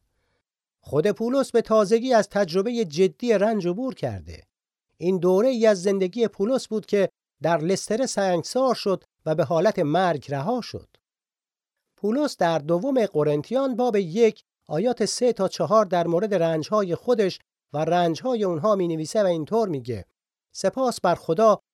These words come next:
پدر خداوند ما عیسی مسیح که پدری مهربان و منبع آسایش است. او ما را در تمامی سختی‌ها و زحمت‌های ما آسودگی بخشید تا ما بتوانیم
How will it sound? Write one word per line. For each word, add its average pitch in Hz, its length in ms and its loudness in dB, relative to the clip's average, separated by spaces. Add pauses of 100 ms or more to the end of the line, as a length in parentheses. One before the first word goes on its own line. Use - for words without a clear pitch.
(100)
پدر 208 320 0
خداوند 180 520 0
ما 175 140 0
عیسی 180 460 0
مسیح 170 400 -4
که 175 260 -2 (280)
پدری 202 360 2
مهربان 165 600 0 (240)
و 156 120 -4
منبع 147 520 -2
آسایش 135 600 -6
است. - 360 -18 (800)
او 143 160 -4
ما 180 160 4
را 180 120 4
در 175 140 2
تمامی 175 600 0
سختی‌ها 180 760 -2 (260)
و 147 100 -4
زحمت‌های 160 760 -2
ما 226 160 -2
آسودگی 160 680 -4
بخشید 180 500 -2 (260)
تا 175 160 -2
ما 175 180 2
بتوانیم 180 720 2